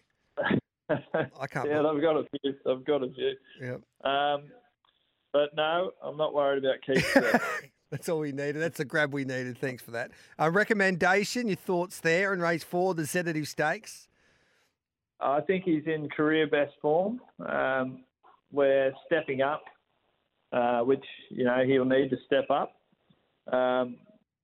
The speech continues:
Speaker 1: but, yeah, he's, uh,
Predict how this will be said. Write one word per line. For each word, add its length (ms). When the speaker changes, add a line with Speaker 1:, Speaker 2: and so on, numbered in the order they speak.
Speaker 1:
but, 240
yeah, 420
he's, 200
uh, 460